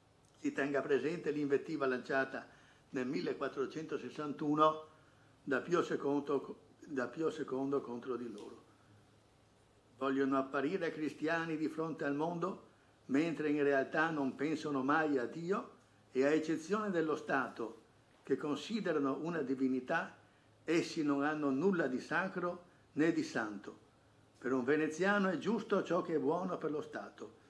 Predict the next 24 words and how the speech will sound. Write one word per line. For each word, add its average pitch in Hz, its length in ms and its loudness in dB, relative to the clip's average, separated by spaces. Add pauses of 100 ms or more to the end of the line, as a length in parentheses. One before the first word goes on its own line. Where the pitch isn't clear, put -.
(240)
è 143 160 0
pio 214 480 0
ciò 165 180 2
che 151 140 0
accresce 160 480 -2
l'impero. 127 520 -6 (840)
Misurano 147 560 4
l'onore 147 420 0
in 143 280 -4
base 143 280 2
ai 143 100 2
decreti 131 480 -2
del 120 160 -4
Senato. - 540 -14 (640)
Voi 151 200 4
pensate 156 600 -2
che 151 80 -6
la 127 140 0
vostra 156 280 -4
Repubblica 151 580 -4
durerà 135 420 -2
per 135 180 -8
sempre. 110 460 -12 (840)
Essa 170 600 2